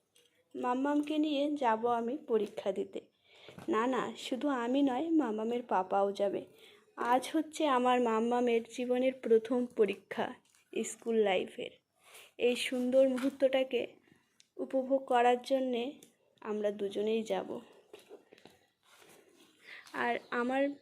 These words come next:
মাম্মামের যে কোনো সুন্দর মুহূর্ত আমরা চেষ্টা করি দুইজনেই উপভোগ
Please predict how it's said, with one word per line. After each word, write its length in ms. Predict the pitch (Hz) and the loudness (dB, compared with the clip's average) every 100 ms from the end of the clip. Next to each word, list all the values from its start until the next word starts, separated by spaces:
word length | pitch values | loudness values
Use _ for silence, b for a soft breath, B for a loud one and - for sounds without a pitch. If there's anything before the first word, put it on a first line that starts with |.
| _ | _
মাম্মামের 600 | 262 240 247 262 269 262 233 | -4 -2 0 2 2 2 2
যে 180 | 240 | 2
কোনো 260 | 240 277 302 | 2 2 2
সুন্দর 480 | - 269 254 254 269 | 0 0 2 4 4
মুহূর্ত 680 | 262 285 - - - 226 262 b b b b _ | 2 -2 -2 2 4 4 2 b b b b _
আমরা 260 | 233 226 226 | -6 -4 -2
চেষ্টা 480 | 233 226 - 262 | 0 0 0 -4
করি 440 | 254 262 233 285 302 _ _ _ 226 | 0 2 2 -2 -10 _ _ _ -6
দুইজনেই 580 | 220 220 226 247 226 - | -2 -2 -2 -2 -4 -6
উপভোগ 420 | 226 208 202 196 | -8 -8 -4 -6